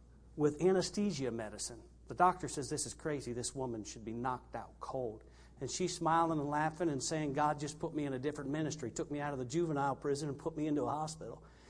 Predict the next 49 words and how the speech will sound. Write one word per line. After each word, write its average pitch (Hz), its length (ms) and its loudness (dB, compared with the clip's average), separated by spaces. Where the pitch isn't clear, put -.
She - 100 -2
had 208 100 8
an 190 60 6
incredible 202 720 2
testimony. 151 580 0
She 160 140 -2
wrote 175 180 4
a 170 60 6
little 165 180 4
book 165 300 2
while 147 120 8
she 151 140 -2
was 143 220 0
in, 180 220 2
in 196 120 4
the 156 80 4
hospital 165 520 2
the 131 80 -4
last 135 260 -2
couple 135 300 -2
of, 123 120 -2
uh, 139 160 -2
three 156 220 -2
or 147 60 0
four 151 220 0
days 143 400 -2
about 143 300 2
Sheila's 180 460 2
hope. 175 400 2
And, 120 160 -10
uh, 113 80 -10
Scotty 160 380 2
would 135 180 -2
say 156 300 2
at 135 100 -2
the - 60 -10
funeral 170 420 2
that 135 120 -2
Sheila 165 260 2
lost 156 380 4
her 139 60 -2
hope 180 260 0
today 127 260 -2
because 135 320 -4
her 131 80 -4
hope 202 220 -2
became 170 280 0
a 151 60 -2
reality. 165 640 4